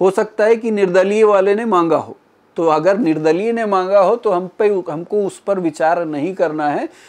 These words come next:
हमको सिर्फ रजिस्टर्ड अनरिकॉग्नाइज्ड के लोग मामले को अभी देखना है। तो अगर किसी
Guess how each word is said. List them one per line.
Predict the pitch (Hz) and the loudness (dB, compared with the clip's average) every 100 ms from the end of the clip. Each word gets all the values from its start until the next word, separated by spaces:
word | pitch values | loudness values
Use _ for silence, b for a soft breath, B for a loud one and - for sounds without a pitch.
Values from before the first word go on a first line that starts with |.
| B B B | B B B
हमको | 151 165 226 220 | -4 0 2 2
सिर्फ | 214 233 214 | 4 2 2
रजिस्टर्ड | 180 170 156 - 220 220 | 0 0 -2 0 0 0
अनरिकॉग्नाइज्ड | 190 202 196 196 185 170 170 185 208 - | -2 -2 0 0 -2 -2 -2 0 -2 -4
के | 233 | 0
लोग | 185 170 156 | 0 0 0
मामले | 156 160 165 170 | 0 0 -2 -2
को | 170 | -2
अभी | 147 151 | 0 0
देखना | 143 123 135 131 | 0 -2 -4 -6
है। | 120 277 - B B | -6 -8 -12 B B
तो | 156 | -2
अगर | 151 208 | 0 0
किसी | 208 190 - 220 | -2 -4 -4 -2